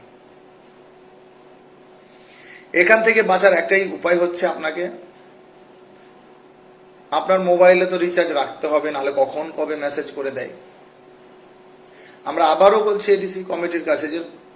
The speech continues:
প্রত্যেকটা ব্যক্তির জন্য যারা আবেদন করেছে, অন্তত এক মাস দু মাসের জন্য সবাইকেই ভেরিফাই অপশনের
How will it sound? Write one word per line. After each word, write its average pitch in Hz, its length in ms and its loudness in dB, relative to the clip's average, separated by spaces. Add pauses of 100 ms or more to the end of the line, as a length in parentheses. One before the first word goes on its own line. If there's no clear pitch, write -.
(280)
প্রত্যেকটা 202 580 -2
ব্যক্তির 175 380 -4
জন্য 180 220 -4
যারা 151 220 2
আবেদন 165 340 -2
করেছে, 190 400 -2 (1120)
অন্তত 175 340 -6 (1400)
এক 143 220 -2
মাস 190 260 0
দু 170 120 -2
মাসের 180 340 -2
জন্য 135 380 -8 (1300)
সবাইকেই 202 920 4 (320)
ভেরিফাই 175 420 0
অপশনের 170 640 -4